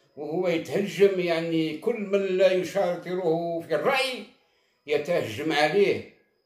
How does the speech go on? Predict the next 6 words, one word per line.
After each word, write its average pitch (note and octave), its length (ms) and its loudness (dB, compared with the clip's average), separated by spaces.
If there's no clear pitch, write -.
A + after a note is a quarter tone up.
وهو D3+ 440 2
يقول D3 480 2
حسبه، C3+ 640 0
يعني، B2+ 400 -2
يملك C3 380 -4
معلومات C3 640 -4